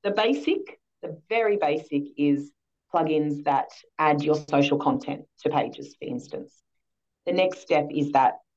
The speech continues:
monthly or fortnightly blog or video or podcast piece, so fresh content being added to a page. Another obvious one is a portfolio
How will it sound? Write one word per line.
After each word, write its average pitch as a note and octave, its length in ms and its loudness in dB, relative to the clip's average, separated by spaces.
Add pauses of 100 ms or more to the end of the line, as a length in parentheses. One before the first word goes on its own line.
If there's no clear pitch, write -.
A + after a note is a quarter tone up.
(220)
monthly C#3+ 460 2
or C#3 100 2
fortnightly C3 1040 0
blog C#3+ 440 2 (120)
or C#3 320 2
video F#3 480 4
or D3 160 0
podcast D#3+ 520 0 (140)
piece, D#3+ 220 -2
so C#3+ 100 -2
fresh D#3 300 -2 (100)
content C#3 480 0
being C3 260 -2
added B2+ 300 -4 (180)
to B2+ 240 -2 (560)
a C#3+ 60 -6
page. C#3+ 600 2 (160)
Another D#3 380 4
obvious D3 380 0
one D3 120 0
is C#3+ 120 0
a D3 40 -2
portfolio E3+ 960 0